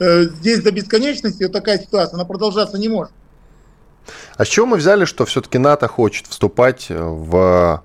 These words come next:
Speaker 2: открытый конфликт с Россией? Ну,
Speaker 1: Ну,
Speaker 2: кроме
Speaker 1: это
Speaker 2: того,
Speaker 1: говорит
Speaker 2: что,
Speaker 1: о
Speaker 2: не,
Speaker 1: том,
Speaker 2: кроме
Speaker 1: что
Speaker 2: того, что они концентрируют войска на границах, они их могут
Speaker 1: Нет, ну,
Speaker 2: концентрировать
Speaker 1: подождите,
Speaker 2: для
Speaker 1: они
Speaker 2: защиты.
Speaker 1: сегодня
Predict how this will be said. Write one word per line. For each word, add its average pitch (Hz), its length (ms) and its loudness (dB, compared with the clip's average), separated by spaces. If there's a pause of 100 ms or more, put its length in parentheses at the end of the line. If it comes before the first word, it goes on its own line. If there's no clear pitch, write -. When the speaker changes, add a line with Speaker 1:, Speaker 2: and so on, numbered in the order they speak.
(160)
Speaker 2:
открытый 107 500 0
конфликт 90 360 -4
с - 40 -12
Россией? 80 520 -6 (1400)
Ну, 170 100 4
Speaker 1:
Ну, 180 80 2
Speaker 2:
кроме 180 260 4
Speaker 1:
это 165 80 0
Speaker 2:
того, 190 120 6
Speaker 1:
говорит 208 180 4
Speaker 2:
что, 151 120 2
Speaker 1:
о 139 40 0
Speaker 2:
не, 160 120 2
Speaker 1:
том, 185 100 2
Speaker 2:
кроме 220 220 4
Speaker 1:
что 180 80 2
Speaker 2:
того, 202 200 6
что 185 160 2
они 170 140 2
концентрируют 151 640 2
войска 147 400 4
на 180 80 2
границах, 143 560 -2
они 151 160 -2
их - 100 -4
могут 131 260 2
Speaker 1:
Нет, - 20 -18
ну, - 40 -14
Speaker 2:
концентрировать 143 600 2
Speaker 1:
подождите, 202 200 0
Speaker 2:
для 135 100 4
Speaker 1:
они 139 180 4
Speaker 2:
защиты. 233 280 0
Speaker 1:
сегодня 208 340 0